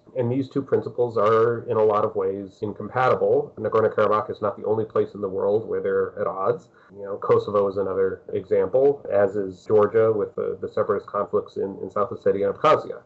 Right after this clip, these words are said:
So this is a, it's a difficult situation made worse by the fact that you had this fairly vicious war in the late eighties and early nineties that led to about thirty thousand deaths, mass displacement. The number is usually cited about a hundred thousand people, uh, were displaced by the fighting.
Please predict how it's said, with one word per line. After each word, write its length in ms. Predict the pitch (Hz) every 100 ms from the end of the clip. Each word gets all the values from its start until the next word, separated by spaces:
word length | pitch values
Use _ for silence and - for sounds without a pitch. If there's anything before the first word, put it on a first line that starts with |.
| _
So 180 | - 120
this 200 | 127 127
is 120 | 113
a, 200 | 113 110
it's 120 | 107
a 40 |
difficult 360 | 110 123 117 104
situation 800 | - 117 156 175 - 101 113 123
made 220 | 107 113
worse 200 | 107 107
by 140 | - 104
the 60 |
fact 300 | 104 101 98
that 80 | -
you 120 | 98
had 300 | - 101 95
this 300 | 95 95 - _ _
fairly 300 | 160 170 123
vicious 440 | 107 110 104 -
war 440 | 104 101 98 113 - _
in 80 | 110
the 60 | 104
late 240 | 98 98
eighties 340 | 98 98 104 104
and 80 |
early 260 | 98 101 101
nineties 560 | 92 95 98 101 117 -
that 200 | 101 101
led 280 | 101 98 - -
to 340 | 104 101 98 _ _
about 220 | 101 -
thirty 200 | 117 113
thousand 500 | 113 104 98 104 92
deaths, 440 | 98 95 - _
mass 300 | 104 104 107 -
displacement. 840 | _ - _ 101 95 113 104 113 - -
The 100 | 95
number 240 | 101 98
is 60 | 98
usually 240 | 98 98
cited 340 | - 101 98 95
about 160 | 98
a 60 | 95
hundred 300 | 117 104 95
thousand 340 | 95 95 98
people, 480 | 92 107 101 101 98 -
uh, 340 | 104 92 92
were 140 | 92 95
displaced 480 | - _ 92 92
by 100 | -
the 80 | 92
fighting. 460 | - 92 87 110